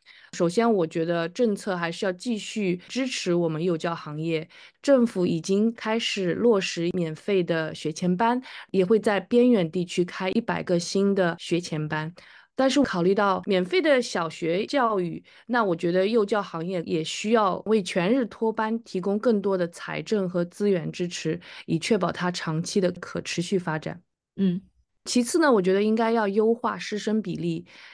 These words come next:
Speaker 1: 现在新州的师生比例是零到二岁，一个老师可以带四个小朋友，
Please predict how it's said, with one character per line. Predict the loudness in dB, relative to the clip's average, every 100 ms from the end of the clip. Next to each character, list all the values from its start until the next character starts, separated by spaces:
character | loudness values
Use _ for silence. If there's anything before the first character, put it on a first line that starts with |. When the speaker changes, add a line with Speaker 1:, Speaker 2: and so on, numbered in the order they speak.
| -20
Speaker 1:
现 | -16 -2 0 2
在 | -2 -2 -6
新 | -8 0 2 2
州 | 2 0
的 | 0
师 | -4 -8
生 | -4 -4
比 | -2
例 | -2 -2
是 | -4 -4 -4 -4 -10 -8
零 | -2 0
到 | 2
二 | 0 0
岁， | -2 -2 -2 -2 -8 -20 -20 _
一 | -2
个 | 0
老 | 0
师 | -2 -4
可 | -4
以 |
带 | -4 -4
四 | -6 -6 -2
个 | -2
小 | -4 -8
朋 | -6 -6
友， | -6 -8